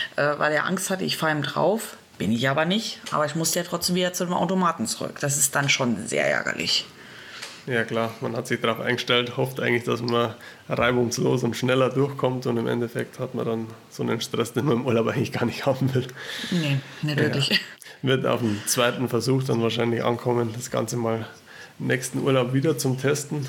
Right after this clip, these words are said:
Speaker 2: Wir haben unsere jetzt noch gar nicht getestet. Mal schauen, wie es bei uns dann funktioniert, wenn sie mal im Einsatz ist.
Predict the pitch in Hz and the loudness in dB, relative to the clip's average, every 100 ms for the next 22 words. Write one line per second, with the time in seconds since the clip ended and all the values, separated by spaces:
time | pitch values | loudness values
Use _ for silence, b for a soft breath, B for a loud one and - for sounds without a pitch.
0 | - 131 123 120 120 123 123 123 117 110 | -2 0 0 0 0 0 0 -2 -6 -4
1 | 123 123 120 127 131 123 - 131 - - | -2 -2 -2 -6 -4 -4 -4 -8 -8 -10
2 | 120 - 127 120 - 147 135 - 120 - | -8 -4 -4 -4 -8 -12 -10 -4 -4 -2
3 | 117 110 120 117 131 127 117 117 123 117 | -4 -2 -4 -2 -4 -2 -2 -2 0 0
4 | 117 117 117 120 123 - 127 131 | -2 0 -2 -2 -4 -4 -6 -6